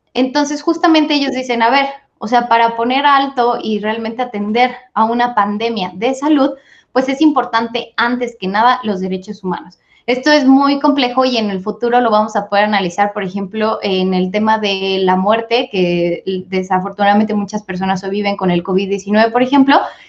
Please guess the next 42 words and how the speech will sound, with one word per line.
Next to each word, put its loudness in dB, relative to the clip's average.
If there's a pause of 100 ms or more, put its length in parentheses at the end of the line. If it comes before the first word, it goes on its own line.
en 2
donde 2
los 2
derechos 0
humanos, 2
pues, -2
realmente -2
están 0
siendo 0
violados 2
o -4
no 0
hay 2
otra -8
opción. 2
O, 0
o -6
sea... 0 (340)
Es, 0
es 0
muy 6
interesante 0
en 0
un -2
futuro -2
y 0
con -4
otra -2
perspectiva -6
empezar -4
a 0
analizar -2
todo 2
lo -2
que -6
hoy 4
de 2
momento 0
por -2
resolver -2 (340)
estamos -2
viviendo. 2